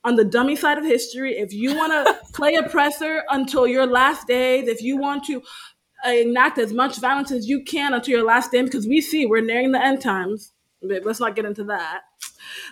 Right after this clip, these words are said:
Speaker 1: But, like, if you wanna do
Speaker 2: <laughs>
Speaker 1: that, if you wanna do that, that's fine.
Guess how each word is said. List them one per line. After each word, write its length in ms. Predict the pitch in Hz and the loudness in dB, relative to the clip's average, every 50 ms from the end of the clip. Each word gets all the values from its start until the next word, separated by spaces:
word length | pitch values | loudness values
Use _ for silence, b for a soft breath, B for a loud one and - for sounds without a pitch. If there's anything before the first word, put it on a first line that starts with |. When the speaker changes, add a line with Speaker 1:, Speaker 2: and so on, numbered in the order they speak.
| 233 233 247 | -2 0 2
Speaker 1:
But, 180 | 285 285 262 | 2 2 4
like, 260 | - 269 262 247 233 | 4 4 4 4 4
if 220 | 240 240 294 523 523 539 | 2 0 0 2 4 4
you 120 | 302 330 | 4 4
wanna 200 | 349 349 349 330 | 4 4 4 4
do 180 | 247 226 302 302 | 2 0 0 2
Speaker 2:
<laughs> 40 | 240 | 4
Speaker 1:
that, 320 | 294 294 302 330 320 - - B B B B B B B - | 6 6 6 6 4 4 0 B B B B B B B -8
if 140 | 220 214 | -6 -2
you 120 | 233 285 320 | -2 0 2
wanna 220 | 330 339 339 320 226 | 2 2 0 0 -2
do 160 | 285 302 254 | -4 -2 -2
that, 360 | 302 302 311 311 285 240 - - _ _ _ _ - | 0 0 0 0 -2 -6 -8 -12 _ _ _ _ -12
that's 280 | 302 330 311 302 - - | -10 -10 -10 -12 -14 -20
fine. 760 | - - 220 262 311 330 339 330 302 247 202 190 185 180 | -18 -14 -10 -8 -6 -6 -4 -4 -4 -6 -6 -8 -12 -14